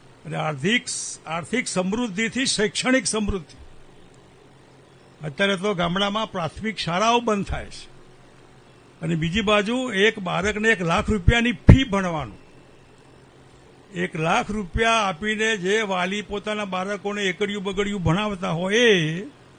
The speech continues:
અને અહીં એ સ્કૂલમાં જાય છે કે નહીં, જેમાં શિક્ષક હોય કે ના હોય એ, આ બંને દસ બાર વર્ષે દસમા બારમામાં આવવાના, જ્યારે આવવાના હોય ત્યાં.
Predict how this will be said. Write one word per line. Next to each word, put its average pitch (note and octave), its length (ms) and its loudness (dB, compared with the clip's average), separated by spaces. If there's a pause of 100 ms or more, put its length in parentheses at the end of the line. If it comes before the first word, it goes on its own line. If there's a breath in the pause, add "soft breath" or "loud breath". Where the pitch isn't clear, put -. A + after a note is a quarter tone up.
(920)
અને G3 180 0
અહીં A3+ 300 2 (180)
એ G#3 160 0
સ્કૂલમાં G#3 540 -2
જાય F3+ 240 2
છે A#3+ 160 2
કે A#3+ 100 0
નહીં, A3+ 140 -2
જેમાં G#3 220 0
શિક્ષક G3 420 -4
હોય G3+ 220 0
કે A3 120 -2
ના G#3 280 2
હોય E3+ 460 -2 (1160)
એ, A3+ 300 2 (1040)
આ F#3 40 -6
બંને G#3+ 380 2
દસ A#3+ 220 2
બાર B3 180 6
વર્ષે A#3 320 2
દસમા A#3 340 2
બારમામાં G#3 520 2
આવવાના, F3 360 0
જ્યારે B3 240 4
આવવાના D#3+ 360 2
હોય A#2+ 160 -8
ત્યાં. - 160 -20